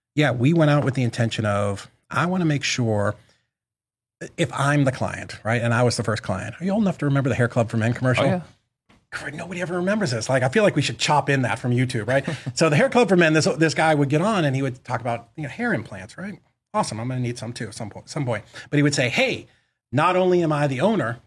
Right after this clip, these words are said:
Speaker 1: but I'm also a client."
Speaker 2: Yeah.
Speaker 1: Weird, these things that just stick in your mind. So when I created the company, like, I created it for me.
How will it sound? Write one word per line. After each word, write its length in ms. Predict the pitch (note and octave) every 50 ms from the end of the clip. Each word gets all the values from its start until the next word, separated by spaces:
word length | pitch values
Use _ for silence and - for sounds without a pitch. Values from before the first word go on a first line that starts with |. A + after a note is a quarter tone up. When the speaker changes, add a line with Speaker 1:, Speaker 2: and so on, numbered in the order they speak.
| _ _
Speaker 1:
but 140 | G#2+ G#2+
I'm 160 | G#2 G#2+ G2+ F#2
also 360 | G2+ G2 G2+ - - G2+ G2
a 40 | F#2
client." 440 | - - - F#2+ F#2 - - - - - _ _ _ -
Speaker 2:
Yeah. 240 | D#2+ D2+ C#2+ D2 - _
Speaker 1:
Weird, 260 | - B3 C4 B3+ F3+
these 180 | C3 A#2+ - -
things 220 | - D3 C#3 B2
that 160 | A#2+ - -
just 160 | - A2+ - -
stick 260 | - - F3+ - -
in 80 | B2+ A#2
your 80 | A2 G#2+
mind. 360 | A#2+ B2+ B2+ A#2+ G#2+ G#2 G#2+ - - _ _
So 160 | _ - E3+ D#3
when 220 | D3 D#3+ G3 G#3+
I 80 | F#3+ D#3
created 460 | - - - - E3 F#3 F#3+ E3+ D3
the 80 | A#2+ A#2
company, 500 | - - G3+ A#3 A3 D#3+ B2 A2 G#2+ G2
like, 180 | G2+ A2 G#2+ -
I 160 | - C#3+ G3
created 340 | G3 - G3+ G3 F3 C#3 B2
it 80 | B2 A2
for 140 | - A#2 A2
me. 240 | A#2 G#2+ - -